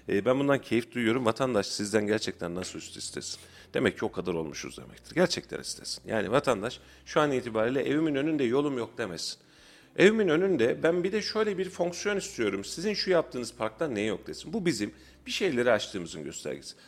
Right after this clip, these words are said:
Ha bu size hep eleştiri olarak yansıyacak. Size hep tetikte tutacak. Tabii ki bir de olsun canım. Bunlar hala bir şey yok. Yani önceden, e,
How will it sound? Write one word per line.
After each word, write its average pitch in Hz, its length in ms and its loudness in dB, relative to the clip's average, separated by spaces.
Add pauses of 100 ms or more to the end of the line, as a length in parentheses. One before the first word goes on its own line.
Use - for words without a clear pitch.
Ha 202 160 -6
bu 240 80 -2
size 202 280 -2
hep 226 120 -4
eleştiri 151 460 0
olarak 87 320 2
yansıyacak. 85 400 -6
Size 190 220 -2
hep 190 140 -2
tetikte - 340 -4
tutacak. - 400 -10
Tabii 247 160 -2
ki 226 120 -10
bir 127 60 -6
de 117 40 -2
olsun 80 280 -6
canım. 156 200 -4
Bunlar 117 220 -4
hala 117 280 0
bir - 40 -12
şey - 160 -10
yok. - 100 -8 (320)
Yani 101 220 4
önceden, 147 440 2 (340)
e, 107 60 -6